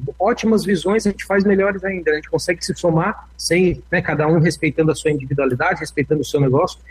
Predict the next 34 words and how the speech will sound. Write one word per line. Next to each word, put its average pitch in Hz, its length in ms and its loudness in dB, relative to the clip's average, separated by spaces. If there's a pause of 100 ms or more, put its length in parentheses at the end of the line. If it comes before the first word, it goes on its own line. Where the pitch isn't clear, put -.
(220)
é, 156 760 2
criar 170 680 0
um 180 280 4
cenário 175 560 2 (260)
com 175 100 2
uma 190 120 4
energia 180 480 4
melhor, 143 340 2
né? 131 60 -4
Eu 139 60 -4
acho 139 140 -4
que 165 140 0
isso 196 220 -2
é - 20 -6
que 196 280 0 (260)
motiva 180 460 2
mais 180 240 2
nosso 190 220 -2
associativismo. 175 600 0 (240)
A 139 100 0
gente 160 180 0
se, - 100 -4
nunca 190 380 2
sai 196 280 0
ileso 185 420 2
de 196 80 -4
uma 196 160 2
boa 175 240 2
reunião, 175 340 2
a 131 40 -6
gente 139 120 -10
sai 160 100 0
sempre 196 300 -4
melhor, 170 460 0